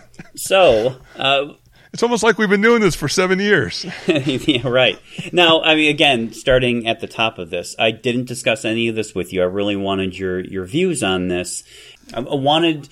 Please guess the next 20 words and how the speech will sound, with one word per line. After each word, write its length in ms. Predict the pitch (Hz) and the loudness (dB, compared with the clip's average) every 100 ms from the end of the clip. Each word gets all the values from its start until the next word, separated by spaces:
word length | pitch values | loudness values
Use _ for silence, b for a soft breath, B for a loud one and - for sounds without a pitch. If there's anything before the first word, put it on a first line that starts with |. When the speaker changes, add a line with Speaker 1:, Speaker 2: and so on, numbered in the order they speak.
| B B | B B
Speaker 1:
it 100 | 120 | -2
as 140 | 113 | -2
pure 380 | - - 180 180 | -6 -4 -2 -2
as 120 | 165 | -4
possible 520 | - 120 117 - 117 | -4 -4 -4 -6 -8
so 180 | 110 113 | -4 -6
listeners 480 | 104 110 - 110 104 | -2 -4 -4 -6 -6
could, 440 | - 110 98 87 - b b - | -8 -6 -6 -8 -20 b b -10
this 160 | 104 | -8
would 100 | 107 | -4
be 80 | 104 | -2
m-, 200 | 117 127 - | -2 -2 -4
memorialized 1200 | 120 113 117 113 107 92 90 - 110 104 107 - | -2 0 0 2 2 0 -2 -4 -6 -8 -16 -6
<laughs> 20 | |
in 140 | 123 104 | -4 -4
the 140 | 92 | -4
episode. 600 | 90 - 85 95 82 - | -6 -8 -10 -8 -8 -6
Speaker 2:
Okay. 420 | 160 - - 120 | -8 -8 -6 -2
Speaker 1:
Right? 280 | 175 160 - b b - | 0 -2 -6 b b -4
Okay. 340 | 117 127 82 | -2 -2 -6